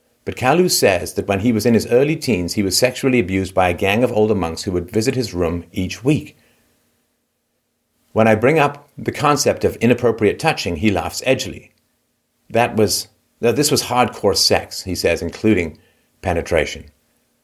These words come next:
Most of the time they just came alone," he says. "They just banged the door harder and I had to open. I knew what was going to happen, and after that you become more used to it."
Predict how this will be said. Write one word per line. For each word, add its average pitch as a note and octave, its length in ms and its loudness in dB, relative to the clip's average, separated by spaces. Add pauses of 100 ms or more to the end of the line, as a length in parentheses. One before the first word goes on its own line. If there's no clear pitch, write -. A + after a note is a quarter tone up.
(260)
Most C#3+ 240 2
of G#2+ 40 2
the F#2 80 0
time F2+ 240 2
they E2+ 120 2
just E2+ 320 -2
came D#2+ 240 -4
alone," D2+ 480 -2 (100)
he - 140 -10
says. - 340 -8
"They F2+ 140 0
just F#2 200 -2
banged G2+ 380 0 (300)
the E2+ 80 -10
door F#2 180 0
harder A2 240 0
and F2+ 100 -2
I F2+ 40 -4
had A#2+ 160 0
to - 120 -6
open. A#2+ 320 -2
I E2+ 80 -10
knew G2 160 -2
what E2+ 140 -4
was D#2+ 100 -14
going E2 180 -6
to E2 160 -4
happen, E2 220 -4
and D#2+ 120 -8
after E2 420 -4 (640)
that G2 320 0
you F#2 60 -2
become E2+ 260 -4
more D#2 140 -4
used F#2+ 240 0
to - 80 -8
it." D2 160 -12